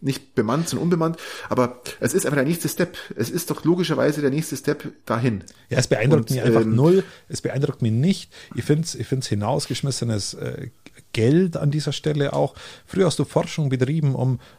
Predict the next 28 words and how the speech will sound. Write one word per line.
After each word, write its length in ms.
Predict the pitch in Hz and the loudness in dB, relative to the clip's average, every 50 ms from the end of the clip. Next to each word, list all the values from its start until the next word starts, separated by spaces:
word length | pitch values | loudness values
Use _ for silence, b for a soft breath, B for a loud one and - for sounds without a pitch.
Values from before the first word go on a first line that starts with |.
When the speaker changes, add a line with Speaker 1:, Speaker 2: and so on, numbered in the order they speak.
| B B - | B B -4
Speaker 2:
um, 400 | 110 113 117 117 113 113 113 - - - _ | -2 0 0 0 0 -2 -4 -6 -10 -12 _
um 240 | 120 113 113 113 - - | -6 -6 -6 -6 -8 -2
unsere 280 | - 165 165 165 - 123 | 2 4 4 4 4 -2
Erde 480 | - - 127 120 117 113 101 - - - _ _ | -2 0 0 2 4 4 2 2 -2 -8 _ _
besser 280 | - 113 104 - 123 - | -4 -4 -2 -2 -6 -4
zu 120 | - - | -4 -4
machen 340 | 104 98 95 98 - - 110 104 | -2 -2 -4 -6 -6 -6 -6 -6
um, 280 | - - 120 120 120 117 | -4 -4 -4 -4 -4 -4
um 160 | - 123 120 | -4 -6 -8
Forschung 480 | 110 - - 175 185 185 - - 131 117 | -8 -2 -2 -2 -2 -2 -4 -4 -2 0
Speaker 1:
Du 60 | 123 | 2
Speaker 2:
und 40 | - | 2
Speaker 1:
weißt, 100 | 113 151 160 | 2 2 2
Speaker 2:
Wissenschaft 220 | 143 160 143 117 | 2 0 0 0
Speaker 1:
was, 100 | 135 127 - | -2 2 2
Speaker 2:
zu 60 | 143 120 | 2 4
Speaker 1:
was 60 | 123 | 6
Speaker 2:
betreiben. 360 | 127 117 110 113 120 120 113 - B B B B B | 4 6 6 6 4 4 2 -4 B B B B B
Und 160 | - 123 113 | -4 -4 -4
hier, 220 | - - 165 160 - | 0 2 0 0 0
hier, 320 | 131 120 - 156 156 147 147 | -2 0 0 0 0 0 -2
hier, 160 | 127 147 143 135 120 117 - - | -4 -4 -4 -4 -8 -10 -10 -6
hier, 280 | 120 135 165 156 147 | 0 0 0 2 0
hier 360 | 135 131 127 147 143 135 123 | -2 -2 -2 0 -2 -2 -2
will 140 | 120 127 139 | -6 -6 -4
jemand 340 | 147 147 135 139 135 131 123 | -4 -4 -2 -2 -2 -2 -4
einfach 340 | - 120 123 - 135 120 104 | -6 -6 -4 -4 -4 -2 0
nur, 260 | 131 135 139 143 131 | 0 0 2 0 -2